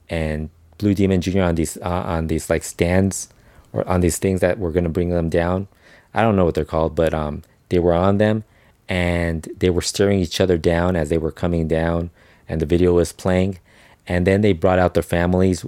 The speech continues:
Um, Blue Demon Junior came out with his skinny son, and Doctor Wagner Junior came out with, um, all four of his relatives,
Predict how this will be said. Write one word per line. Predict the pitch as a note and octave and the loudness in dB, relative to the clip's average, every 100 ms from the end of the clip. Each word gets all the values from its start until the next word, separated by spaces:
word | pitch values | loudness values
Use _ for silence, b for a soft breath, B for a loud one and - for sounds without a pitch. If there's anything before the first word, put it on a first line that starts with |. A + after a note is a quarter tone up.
| - | -8
Um, | E2 D#2 D2+ D#2+ - B B B B B | -6 -4 -4 -8 -12 B B B B B
Blue | A2+ A2+ | -4 -2
Demon | A#2+ G#2+ | 0 0
Junior | F#2+ G2 G2+ | -2 -2 -2
came | - F#2+ | -2 0
out | F#2+ | 0
with | E2+ | 0
his | D#2+ | 0
skinny | - - - - - G2+ G2+ F#2+ | -4 -14 -14 -12 -2 0 2 0
son, | - F#2+ F#2+ F#2+ F#2+ B B B B B - | 0 2 2 2 -2 B B B B B -6
and | F2 E2+ E2 E2 E2 b b b | -2 0 2 0 -4 b b b
Doctor | - G2 - G2+ | -2 -2 0 -2
Wagner | F#2+ G2+ G2 | 0 0 -2
Junior | F#2+ G2+ G2 | 0 0 0
came | F#2 F#2+ F#2+ | 0 -2 0
out | F#2+ | 0
with, | F2 E2 | 0 0
um, | E2 D2+ D2 - b - | -2 -2 -6 -12 b -2
all | F#2 G2 | 0 0
four | - G2 G2 | -2 0 2
of | F#2 | 2
his | F#2+ F#2+ | 0 0
relatives, | F#2 F2 F#2 - G#2 G2 G2 | 2 2 2 2 0 0 -4